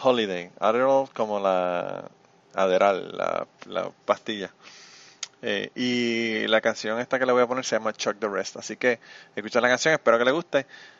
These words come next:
Y si quieren que vuelva a ponerle Cucubano de nuevo,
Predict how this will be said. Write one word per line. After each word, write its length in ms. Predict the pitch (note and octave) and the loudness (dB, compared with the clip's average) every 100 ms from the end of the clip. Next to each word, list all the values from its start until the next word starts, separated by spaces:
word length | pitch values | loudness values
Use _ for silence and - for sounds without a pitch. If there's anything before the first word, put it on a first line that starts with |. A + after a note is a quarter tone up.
| _ _ _ | _ _ _
Y 240 | G3+ G#3 A3 | -4 -2 -4
si 280 | - - D3+ | -4 -4 0
quieren 300 | E3 F3+ G#3+ | 6 6 4
que 80 | G#3 | 2
vuelva 180 | G#3 G3+ | 4 4
a 40 | |
ponerle 300 | F#3 F#3+ G3 | 2 0 0
Cucubano 480 | F3 D#3 C#3 D3 F3 | -2 -2 2 4 4
de 80 | F3 | 2
nuevo, 380 | E3+ D#3+ D3 | 2 0 -2